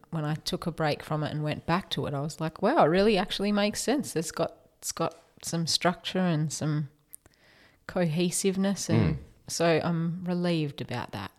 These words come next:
Speaker 2: Well, that's great.
Speaker 1: 'Cause it is quite an undertaking. It is about the age of Aquarius.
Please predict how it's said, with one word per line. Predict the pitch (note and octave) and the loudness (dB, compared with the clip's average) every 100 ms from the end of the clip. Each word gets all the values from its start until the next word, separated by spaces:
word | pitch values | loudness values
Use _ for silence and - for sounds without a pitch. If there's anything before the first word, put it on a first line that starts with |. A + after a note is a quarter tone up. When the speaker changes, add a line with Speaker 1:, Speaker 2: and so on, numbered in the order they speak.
| - | -8
Speaker 2:
Well, | G2 | -6
that's | F#2+ - | -4 -4
great. | - | 4
Speaker 1:
'Cause | G#3 G3+ | 6 6
it | G3 | 4
is | A3 F3 - | 2 2 -4
quite | - E3+ D#3 D3 | -2 0 2 2
an | D3 C#3+ | -2 -2
undertaking. | D3 D3+ D3 - C#3+ C#3 - D3 C#3+ - | -2 -2 -2 -4 -6 -6 -6 -6 -8 -6
It | E3 | -2
is | E3+ D3+ | -2 -2
about | D3 D3 C#3 - _ _ _ | -2 -4 -4 -8 _ _ _
the | - D#3 | -4 -2
age | C#3+ C3+ | 0 -2
of | C3+ | -6
Aquarius. | C3 - C3+ A#2+ A#2 B2+ - - | -6 -4 -2 -2 -4 -6 -8 -10